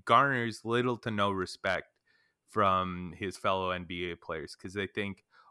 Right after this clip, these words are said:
"Oh, he's just tall. He, he doesn't really do anything on the floor." They watch him play and they think, "Oh, everything he can do, I can do."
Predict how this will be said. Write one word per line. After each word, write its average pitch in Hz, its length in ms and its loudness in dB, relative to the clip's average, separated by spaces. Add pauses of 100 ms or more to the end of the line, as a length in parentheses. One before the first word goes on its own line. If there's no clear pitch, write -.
"Oh, 117 240 4
he's 104 320 -2
just 107 340 -4
tall. 95 640 0 (380)
He, 101 760 0
he 110 220 -4
doesn't 107 580 -2
really 104 380 0
do 101 260 -4
anything 95 420 -6
on 90 140 -4
the 87 80 -8
floor." 92 300 -4
They 92 120 -4
watch 104 340 0
him 98 180 -6
play 95 400 -2
and 90 180 -8
they 90 120 -8
think, 87 280 -14 (140)
"Oh, 101 200 -2
everything 127 520 -2
he 120 180 -4
can 113 180 -2
do, 104 320 0
I 101 220 2
can 87 240 -12
do." - 80 -20